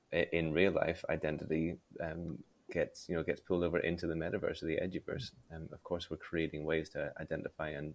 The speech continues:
and follow whatever, um, clique or crew or, or whoever we feel closest to.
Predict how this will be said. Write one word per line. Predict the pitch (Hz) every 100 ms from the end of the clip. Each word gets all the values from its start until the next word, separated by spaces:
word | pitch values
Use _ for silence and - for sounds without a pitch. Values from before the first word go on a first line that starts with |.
| -
and | 80 76
follow | - 76 78 78
whatever, | 80 80 80 78 - - - _ _ -
um, | 78 73 73 76 - _ - _ -
clique | 92 92 -
or | 78
crew | - 95 90 85
or, | 78
or | - 80 80
whoever | 82 80
we | 78
feel | - 82 78 78 80 - -
closest | 82 90 90 -
to. | -